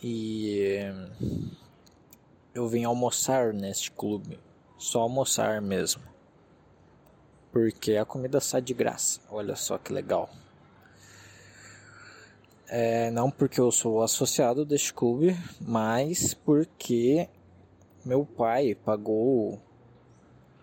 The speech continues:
mensalidade enquanto o clube tava fechado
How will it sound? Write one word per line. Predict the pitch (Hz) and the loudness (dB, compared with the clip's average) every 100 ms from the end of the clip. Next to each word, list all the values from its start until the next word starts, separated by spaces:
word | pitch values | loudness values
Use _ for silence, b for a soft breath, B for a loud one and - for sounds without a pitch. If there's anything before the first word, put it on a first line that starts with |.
| - - | -18 -6
mensalidade | 123 123 - 131 139 143 123 113 127 135 151 170 | -2 0 2 2 2 2 2 2 0 -2 -4 -4
enquanto | 135 147 - 131 127 160 - - 185 - | -6 -8 -2 0 0 -2 -2 0 0 0
o | 139 | -4
clube | - 143 156 180 175 | 0 4 4 4 2
tava | - 151 165 | 2 -2 -2
fechado | 170 - 180 - - 127 143 123 101 95 - | -2 -2 0 -2 -2 0 -2 -4 -4 -4 -4